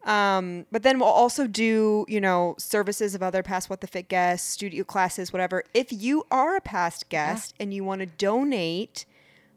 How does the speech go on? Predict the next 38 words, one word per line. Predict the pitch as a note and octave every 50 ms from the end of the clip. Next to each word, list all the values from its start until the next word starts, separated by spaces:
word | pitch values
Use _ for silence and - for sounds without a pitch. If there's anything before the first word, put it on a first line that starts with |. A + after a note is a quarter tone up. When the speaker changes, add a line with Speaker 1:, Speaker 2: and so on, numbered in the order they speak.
| _ _
Speaker 1:
whatever | - G3+ G#3+ A3+ A#3+ A#3 A#3 G#3 A3 A3 G#3+
it | G3+
is, | G3 F3 D#3+ D3 D3+ - -
a | - F3
class, | - - - - F#3+ F#3 F#3 F#3 F3+ F3 - - - -
a | F3+
service, | - - - - G3 F#3 F#3 E3+ F3 F3+ F3 - - _ F3+
a | F#3
gift | D#3+ - - G3 F#3 - - -
card, | - G3 F#3 F3+ F3+ F3+ -
some | - - F#3 F3 F3 F3 F3
merch, | F3+ F3+ F3+ F3+ F#3 - - - - - - - - - _ _ _ _ _ _ _ -
anything, | A3+ A#3 A#3+ B3 B3 A#3 - - F3 D#3 D3+ D3 D#3+ F#3+ A#3 G3
Speaker 2:
Yep. | F#3 - - _ _ _ _ _ _ _ _ _ _ - _ _
Speaker 1:
add | F#3 G3 G3 G#3
it | G#3 - -
to | - - A#3+ G3+
the | G#3 F#3+
basket | E3+ G#3 F#3+ F3+ F3 - - - E3 -
that | E3 - -
we're | E3+ D#3+
raffling. | E3 F3 F#3 F#3+ F#3+ - - D#3+ D3+ D3 D3 D3 D3+ E3 F#3+ F#3+ - _
Hit | _ A3 -
me | G3 F#3+ F3
up | D#3+ D#3 D#3+ - - _ _
at | E3 F3+ F3 - - _ _ _ -
What | F#3 F3+ -
the | G3
Fit | - F3+ - -
Podcast, | - F3+ E3+ E3+ - - E3+ E3+ E3+ E3+ - -
D | F#3 F3+
M | F3+ F3+ F#3
me, | F#3 F#3 -
or | - G3+ G3 G3 G3 G3
what | F3+ F#3 F#3 -
the | -
fit | - - -
podcast | - E3+ E3 E3 - - F3 D#3+ D#3+ D#3+ E3 - - -